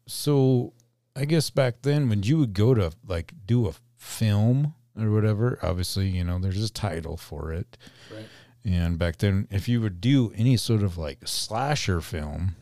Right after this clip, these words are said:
Speaker 1: you know,
Speaker 2: Okay.
Speaker 1: they'd be like, "Whoa, what the?"
Speaker 2: Yeah.
Speaker 1: You know? Uh, and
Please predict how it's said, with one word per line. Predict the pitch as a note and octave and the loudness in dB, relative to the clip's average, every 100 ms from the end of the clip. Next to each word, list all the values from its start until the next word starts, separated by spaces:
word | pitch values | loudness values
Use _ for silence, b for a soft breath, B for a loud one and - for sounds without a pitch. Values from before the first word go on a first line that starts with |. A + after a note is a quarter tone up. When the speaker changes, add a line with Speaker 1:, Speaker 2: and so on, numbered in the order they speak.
| _ _ _ _ _ _ _ _ _ _ _ _ _ _ _ F#2 | _ _ _ _ _ _ _ _ _ _ _ _ _ _ _ -4
Speaker 1:
you | F#2 | 0
know, | F#2 F2 | 2 2
Speaker 2:
Okay. | G2 | 4
Speaker 1:
they'd | G#2 G2 | 4 4
be | G2+ G#2+ | 2 2
like, | F#2+ E2 - | 2 -2 -4
"Whoa, | E3 E3 | -4 -4
what | E2 D#3+ - | -4 -8 -8
the?" | - _ _ _ _ _ _ b b b b | -14 _ _ _ _ _ _ b b b b
Speaker 2:
Yeah. | E3 - | -10 -8
Speaker 1:
You | F#2 | -6
know? | F2 D#2+ F2+ F2+ B B B B B B | -6 -6 -8 -10 B B B B B B
Uh, | G2+ F#2 E2 D#2 C#2+ C#2+ _ _ _ _ _ _ | -6 -4 -2 -4 -8 -14 _ _ _ _ _ _
and | G#2+ G#2 G2 F2+ E2+ - | -4 -2 -2 -2 -4 -8